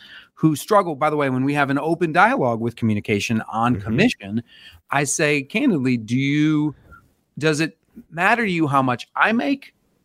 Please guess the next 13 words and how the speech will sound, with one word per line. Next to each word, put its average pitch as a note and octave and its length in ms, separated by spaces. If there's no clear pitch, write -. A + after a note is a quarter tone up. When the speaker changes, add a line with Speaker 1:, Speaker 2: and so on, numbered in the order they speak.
Speaker 1:
or D#3+ 160
does D3 180
it D3 100
matter D3 280
to B2+ 80
you C3 140
how B2 100
much A2+ 240
you G2+ 220
make?" - 440
Speaker 2:
Mm-hmm. G2 300
Speaker 1:
And, D3+ 160
and, D#3+ 260